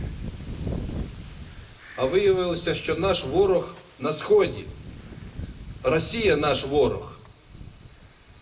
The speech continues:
Причому вони самі про це сказали. Позиція їхніх людей, влади,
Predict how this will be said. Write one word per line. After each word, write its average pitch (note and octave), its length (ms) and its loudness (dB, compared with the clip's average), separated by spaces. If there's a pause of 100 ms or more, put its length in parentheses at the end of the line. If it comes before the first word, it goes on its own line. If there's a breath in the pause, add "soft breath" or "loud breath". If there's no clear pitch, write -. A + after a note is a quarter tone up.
(1500)
Причому F#3+ 440 2
вони F#3 240 0
самі F#3+ 320 2
про E3 180 0
це - 180 -2
сказали. A#2+ 540 -2 (1600)
Позиція D3 540 2
їхніх C3 560 0
людей, D3+ 520 0 (120)
влади, C3+ 540 2